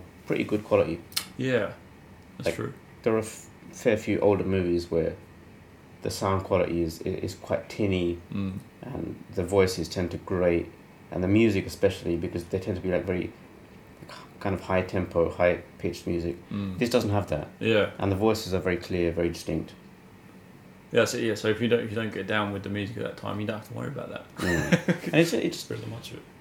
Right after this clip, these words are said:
Speaker 1: I think sound is an underrated part of a movie.
Speaker 2: Mm.
Speaker 1: Like, a lot of people, if you ask someone who didn't, who hadn't, hasn't thought about it before, which is more important for you for, like, an older movie?
Speaker 2: Yeah.
Speaker 1: Would it be the visuals? Would it be, like, the picture quality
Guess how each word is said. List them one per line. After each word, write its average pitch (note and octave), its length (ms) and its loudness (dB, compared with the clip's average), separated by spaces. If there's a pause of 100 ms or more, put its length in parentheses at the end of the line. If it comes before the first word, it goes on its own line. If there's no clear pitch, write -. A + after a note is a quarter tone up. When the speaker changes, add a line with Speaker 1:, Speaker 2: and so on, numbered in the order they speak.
(580)
Speaker 1:
I D#3+ 60 0
think D#3 240 2
sound B2 600 2
is G#2+ 140 0
an G#2+ 160 2
underrated A#2 720 2
part G#2 240 6
of F#2 100 0
a G#2 60 2
movie. A2 500 2
Speaker 2:
Mm. B2+ 320 -2
Speaker 1:
Like, B2 140 4
a - 20 6
lot E3 220 6
of - 60 -10
people, - 200 -4 (120)
if D#3 140 -4
you F3+ 140 4
ask D3+ 240 2
someone A2+ 380 4
who G#2 280 2
didn't, A2 220 -2 (220)
who B2 80 0
hadn't, A#2+ 300 8
hasn't A#2+ 340 0
thought - 180 2
about F2 260 4
it - 100 -2
before, - 420 -2 (440)
which D3+ 280 2
is B2 80 -8
more B2+ 220 4
important G#2 560 0
for F2 100 -6
you E2+ 280 0 (220)
for, G2 240 0
like, F#2 180 -2
an G#2 80 2
older F#2+ 200 4
movie? F#2 400 -2 (100)
Speaker 2:
Yeah. G#2 220 0
Speaker 1:
Would G#2+ 100 4
it G#2+ 80 0
be A2+ 80 2
the G#2 80 2
visuals? C3 540 2
Would A2 80 2
it G#2+ 100 2
be, G#2 240 2
like, G2 180 2
the - 60 -10
picture D3 280 -4
quality E2 480 -2